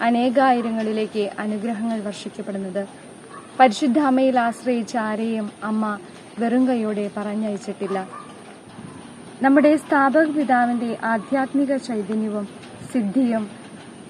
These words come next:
ആഴമായി ധ്യാനിക്കുകയും പ്രവർത്തിക്കുകയും ചെയ്യുന്ന നമുക്ക് നമ്മുടെ സ്ഥാപക പിതാവിനെ പോലെ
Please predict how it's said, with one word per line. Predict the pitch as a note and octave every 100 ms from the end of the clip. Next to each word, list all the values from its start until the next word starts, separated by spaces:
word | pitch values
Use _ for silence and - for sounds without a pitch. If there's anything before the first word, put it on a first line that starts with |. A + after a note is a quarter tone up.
| - - - - - - - - - - - -
ആഴമായി | A#3+ B3+ C4+ C#4 C#4 C4 B3+ B3 F#3+
ധ്യാനിക്കുകയും | F#3 A3+ A#3+ B3+ B3+ A3+ A#3 A3+
പ്രവർത്തിക്കുകയും | A#3 A3 A3 B3 B3 A3+ B3 A3
ചെയ്യുന്ന | G#3 G#3+ G#3
നമുക്ക് | G3+ G3+ G3+ - G#3 - - - - - -
നമ്മുടെ | A#3 A3+ A#3
സ്ഥാപക | A#3 B3+ A#3+ A#3+ C4+
പിതാവിനെ | C4+ A#3+ A3+ A#3 A#3+
പോലെ | A3 A3 G#3+